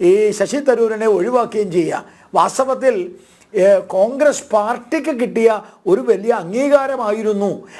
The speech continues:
ആ അംഗീകാരം കോൺഗ്രസ് സ്വീകരിച്ചില്ല എന്ന് മാത്രമല്ല, കോൺഗ്രസ് ആ അംഗീകാരത്തെ അപമാനിക്കുകയോ അല്ലെങ്കിൽ സ്വയം കോൺഗ്രസ്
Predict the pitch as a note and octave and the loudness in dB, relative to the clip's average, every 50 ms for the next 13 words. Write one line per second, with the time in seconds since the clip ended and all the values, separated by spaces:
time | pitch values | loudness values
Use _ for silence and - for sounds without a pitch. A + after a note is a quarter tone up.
0 | - A#3+ C#4 E4 D#4+ D4 B3+ C4 D4+ E4 E4 D#4 D4 C4 A#3+ A#3+ A#3 A#3 G#3 G#3 | 2 2 2 2 2 -2 -4 -4 -2 -2 4 4 4 4 4 -2 -4 -6 -8 -12
1 | - - - _ _ - A3 G#3+ A#3+ B3+ A#3+ B3 B3+ A#3 A#3+ - A3+ B3 C#4 C#4 | -18 -20 -20 _ _ 0 2 2 0 -2 0 0 0 0 -2 -4 -4 -4 0 0
2 | D4+ D4+ D4 C#4+ - C#4 C#4 C#4 C4+ C4 B3+ B3+ A3 G#3 G#3 A#3+ A3+ A3 G#3 F#3+ | 0 0 0 -2 -2 2 2 2 2 2 -2 -2 -4 -2 -2 -2 -2 -2 -2 0
3 | G3 G3+ G3 F#3 F#3 - - - - _ _ - G3+ F#3+ A3 B3 B3+ A#3 B3+ B3 | 0 -2 -2 -2 -6 -10 -18 -20 -20 _ _ 0 0 0 0 -2 0 0 0 0
4 | A#3 - - - - _ _ - A#3 C4+ C#4+ C#4+ B3 A#3+ C#4+ D#4+ D4+ C4+ C4+ B3 | 0 -4 -6 -12 -16 _ _ 2 2 2 2 0 -6 -6 -6 -2 0 2 2 2
5 | B3 B3 B3 B3 B3 A#3 G#3 G3+ A#3+ B3 B3+ C4 C4+ C4+ D4 - D4 D4 A#3 A#3 | 0 -2 -6 -4 -4 -2 -2 -2 -2 -2 0 0 0 -2 -4 -4 -4 0 2 4
6 | A3+ A3 G#3 G3+ - - - - - G#3 G3 G3+ A3 A3 A3 A3+ - E3+ - - | 4 4 2 -2 -6 -10 -16 -8 -2 0 0 0 0 0 -2 -2 -4 -4 0 2
7 | B3+ C4+ D4 E4 E4+ D#4+ C#4 - _ _ _ _ _ - A3 G#3+ A#3+ B3+ A#3 A#3+ | 2 2 2 0 -2 -4 -8 -18 _ _ _ _ _ 2 2 2 2 -2 -2 -2
8 | A3+ A#3 | -2 -4